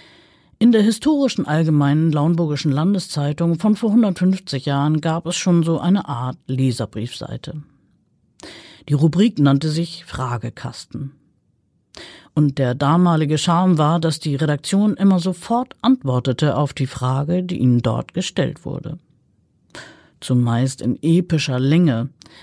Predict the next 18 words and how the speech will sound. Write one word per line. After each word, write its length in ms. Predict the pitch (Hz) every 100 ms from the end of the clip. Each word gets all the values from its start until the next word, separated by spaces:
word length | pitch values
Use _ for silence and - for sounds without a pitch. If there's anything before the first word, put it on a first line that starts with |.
| _
in 120 | 143
dem 200 | 135 123 -
amtliche 500 | 160 196 180 160 143
Verordnungen 640 | 151 - 160 170 175 156
oder 300 | 135 120 117
Dokumente 640 | 123 147 147 160 165 185 160
abgedruckt 540 | - 160 156 156 -
wurden. 380 | 120 120 - 147 _ _ - - -
Und 180 | - 156
das 180 | 170 -
sogar 300 | 170 143 147
noch 180 | 151 151
per 140 | 170
Fortsetzung 720 | 160 175 180 123 98 - 147
in 140 | - 156
den 160 | 135
folgenden 500 | 131 123 110 110 147
Ausgaben. 680 | 160 170 - 120 123 123 127